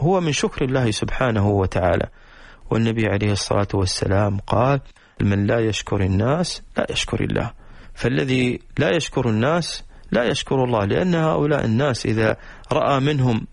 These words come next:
الإحسان ورأى منهم، آه، كل خير، ثم بعد ذلك تنكر لهم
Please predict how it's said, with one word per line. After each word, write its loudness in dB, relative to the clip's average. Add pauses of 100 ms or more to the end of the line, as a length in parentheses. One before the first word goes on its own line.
(220)
الإحسان 0
ورأى 0
منهم، 0 (560)
آه، 0
كل 0
خير، 0
ثم -2
بعد 0
ذلك 0
تنكر 0
لهم 0